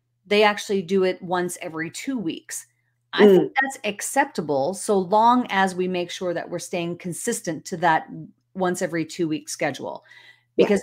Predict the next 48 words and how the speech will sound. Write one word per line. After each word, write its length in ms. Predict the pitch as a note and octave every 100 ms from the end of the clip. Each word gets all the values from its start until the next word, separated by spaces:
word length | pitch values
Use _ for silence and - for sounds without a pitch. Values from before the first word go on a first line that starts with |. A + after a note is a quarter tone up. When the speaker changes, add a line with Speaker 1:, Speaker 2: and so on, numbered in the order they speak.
| -
Speaker 1:
especially 480 | G3 - C#4 C#4+ D4+
when 220 | B3 A3
you 140 | G#3+
expand 520 | - - - F#3 F#3 G#3+
it 80 |
out 180 | F#3 -
like 200 | G3 G3
that 220 | G#3 G3+
and 120 | F#3 F3
you 120 | E3+ -
decide 380 | E3 F3+ E3+ E3+
you're 80 | E3+
gonna 140 | E3
do 120 | E3
it 80 | D#3
once 320 | D#3+ E3+ E3+
every 180 | F3 D#3
two 200 | - E3
weeks, 320 | D#3 G3 - _ _ _ _ -
now 280 | G3 A#3+
if 160 | C4 B3+
you 120 | A3+
only 280 | G#3+ G#3+ G#3+
miss 300 | F#3 F#3 -
one, 420 | E3+ F#3 G#3 G#3 -
e-, 100 | -
even 220 | B3+ C4+
if 100 | D4
you 120 | B3+ G#3+
miss 260 | A3+ G#3+
one 720 | F3+ F3+ D4+ C#4 F#3 F#3 G3 _ -
week 520 | F3+ C#4 F3 D3 -
because 440 | F#3+ - E3 D#3+ - _ _ _ _ _ _ _
you, 300 | F#3 F#3+ F3+
you 200 | F3 E3+
know, 160 | D#3+
the 80 | D#3
schedule 380 | - F#3 F3+ E3+
didn't 180 | D#3+ D#3+
align 300 | E3+ E3+ D#3+
or 60 |
whatever, 640 | D#3 - A#3 G#3 E3 E3 _ _ _
it 140 | G3+ G3
could 120 | G#3
be 160 | G#3 -
a 60 | F3+
month 600 | F3 E3+ G#3 G3+ G3 E3
gap 460 | G#3 G#3+ E3+ -